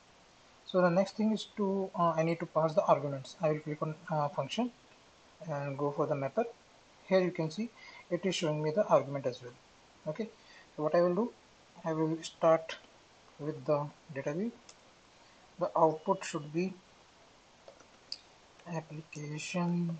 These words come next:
slash Java, and after that I need to pass on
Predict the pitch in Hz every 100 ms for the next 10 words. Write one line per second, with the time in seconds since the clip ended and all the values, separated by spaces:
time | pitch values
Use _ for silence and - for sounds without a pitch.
0 | - - - 151 156 156 151 - - -
1 | - - - - 143 127 135 127 170 202
2 | - - - - - - - - - -
3 | - - - - - - 151 143 143 -
4 | 170 143 143 160 - - - - - -
5 | - - - - - - 165 156 160 170
6 | - 156 165 - 160 202